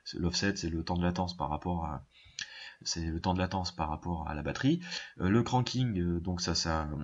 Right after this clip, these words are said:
un global d'injection sur tous les tables de, de démarrage. Post-start, c'est le global d'injection sur, euh, tout ce qui est après démarrage. Et le T P S Tipid, en fait, c'est un, c'est ponctuellement un, un envoi d'injection quand vous mettez, euh, pied plancher sur le,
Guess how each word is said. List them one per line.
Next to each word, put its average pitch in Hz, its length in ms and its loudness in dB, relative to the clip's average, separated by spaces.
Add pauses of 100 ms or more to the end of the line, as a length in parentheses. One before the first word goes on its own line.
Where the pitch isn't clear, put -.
(1160)
un 95 120 4
global 107 300 6
d'injection 101 400 2
sur 92 140 -6
tous 85 140 -2
les 82 100 0
tables 85 160 2
de, 71 400 -2
de 82 120 -4
démarrage. 110 500 4 (320)
Post-start, 123 480 6
c'est 95 120 -4
le 87 100 2
global 95 300 2
d'injection 98 480 -2
sur, 78 180 -10
euh, 71 200 -10
tout - 100 -10
ce - 80 0
qui 90 180 -4
est - 100 -4
après 90 240 -4
démarrage. 82 480 4 (260)
Et 85 80 -2
le 85 100 6
T 87 120 0
P 87 140 2
S 87 120 0
Tipid, 101 320 0
en 90 100 0
fait, 107 200 -2
c'est 82 180 0
un, 78 320 2 (340)
c'est 92 240 0
ponctuellement 123 720 6
un, 87 600 2
un 87 260 4
envoi 101 260 2
d'injection 101 480 2
quand 104 140 -2
vous 90 140 0
mettez, 107 340 2
euh, 82 400 0
pied 107 120 -2
plancher 98 380 2
sur 95 220 -2
le, 82 180 0